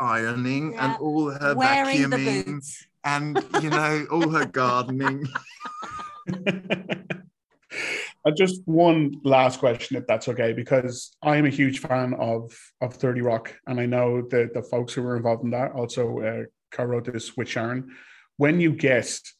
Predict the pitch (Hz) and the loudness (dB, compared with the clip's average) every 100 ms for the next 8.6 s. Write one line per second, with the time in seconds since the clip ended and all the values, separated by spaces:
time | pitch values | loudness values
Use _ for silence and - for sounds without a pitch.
0 | _ _ _ _ _ _ _ _ _ _ | _ _ _ _ _ _ _ _ _ _
1 | 139 131 - 160 156 135 127 131 110 - | -4 -2 0 -2 2 2 2 2 0 0
2 | - - _ _ _ - 143 135 - - | -10 -12 _ _ _ -2 0 2 -2 -6
3 | - 160 139 - 98 95 - 156 - 170 | 2 4 4 -6 -8 -10 -2 -2 2 4
4 | 175 175 165 160 151 139 131 127 127 - | 6 4 2 2 2 0 0 -4 -4 -2
5 | 160 156 156 143 127 131 123 127 127 117 | 2 4 4 2 0 0 -2 -2 -2 -2
6 | 110 131 - 120 123 120 127 131 123 - | -6 -10 -6 -4 -4 -2 -2 -2 -4 -4
7 | 123 117 110 104 117 110 127 117 120 - | -4 -2 -6 -8 -8 -6 -6 -2 -2 -2
8 | 120 113 117 117 113 113 | -4 -4 -2 -2 -2 -6